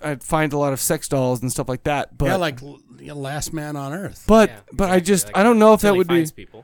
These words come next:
Speaker 1: Well, the last, yeah, the last man on, yeah, he finds people and stuff like that.
Speaker 3: But I'm saying it's like the first couple episodes, like, first two episodes or whatever.
Speaker 2: Yeah.
Speaker 3: Or was it just one? I don't know. But
Speaker 1: It was a
Speaker 2: One.
Speaker 1: movie.
Speaker 2: It was just
Speaker 3: No,
Speaker 2: one.
Speaker 3: Last Man on Earth. Uh,
Speaker 2: The T V series.
Speaker 1: Oh, I've
Speaker 3: Will
Speaker 1: never seen
Speaker 3: Forte
Speaker 1: that.
Speaker 3: T V show, yeah.
Speaker 1: Oh, no, I saw that.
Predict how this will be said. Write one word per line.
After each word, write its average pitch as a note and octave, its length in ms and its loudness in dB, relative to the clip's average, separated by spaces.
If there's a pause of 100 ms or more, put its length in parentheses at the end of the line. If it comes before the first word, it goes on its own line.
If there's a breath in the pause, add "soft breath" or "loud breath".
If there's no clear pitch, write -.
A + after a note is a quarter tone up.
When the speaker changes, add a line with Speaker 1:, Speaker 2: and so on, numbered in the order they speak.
(180)
Speaker 1:
Well, G#3 140 8
the F#3+ 80 6
last, G3 320 4
yeah, F3 160 2
the C#3+ 100 -2
last E3+ 200 -2
man F3 160 -2
on, C#3 100 -6
yeah, D3+ 240 -2
he C#3+ 160 -6
finds E3+ 260 -2
people A2+ 220 -8
and A2 100 -10
stuff - 160 -10
like G2 120 -12
that. - 60 -10
Speaker 3:
But F3+ 100 -4
I'm G3+ 100 -2
saying D3 380 -8
it's D3 260 -14
like D3+ 140 -8
the B2+ 100 -14
first C3 260 -12
couple A2 300 -14
episodes, - 340 -20
like, G2 160 -20
first - 240 -18
two A2 120 -16
episodes - 400 -20
or E2+ 80 -20
whatever. E2+ 180 -20 (340)
Speaker 2:
Yeah. D3 220 -12
Speaker 3:
Or C3+ 60 -12
was C3+ 120 -12
it A2+ 60 -14
just G#2+ 200 -18
one? F2+ 180 -20
I G#2 80 -18
don't E2 80 -20
know. E2 60 -20 (200)
But - 220 -20
Speaker 1:
It E3+ 60 -2
was F3 120 -2
a D#3 60 -2
Speaker 2:
One. D3+ 100 0
Speaker 1:
movie. A#2 320 -4
Speaker 2:
It D#3 100 -8
was E3 220 -8 (160)
just G#3 320 -2
Speaker 3:
No, G3 120 0
Speaker 2:
one. D#3 100 -4
Speaker 3:
Last E3+ 240 -6
Man E3 100 -8
on D#3 160 -10
Earth. D3+ 320 -14
Uh, A2+ 260 -16
Speaker 2:
The D#3 460 -4
T G3 160 -6
V F3+ 140 -6
series. A#2+ 360 -8
Speaker 1:
Oh, E3 120 6
I've D#3 160 8
Speaker 3:
Will - 20 2
Speaker 1:
never D#3 160 4
seen D3+ 220 2
Speaker 3:
Forte A#2 140 -6
Speaker 1:
that. - 100 -20
Speaker 3:
T C3 140 -16
V B2+ 120 -18
show, G2 200 -20
yeah. G2 180 -20 (240)
Speaker 1:
Oh, C3+ 500 2
no, G#3+ 140 2
I F#3+ 120 4
saw G3 200 0
that. B2 240 -6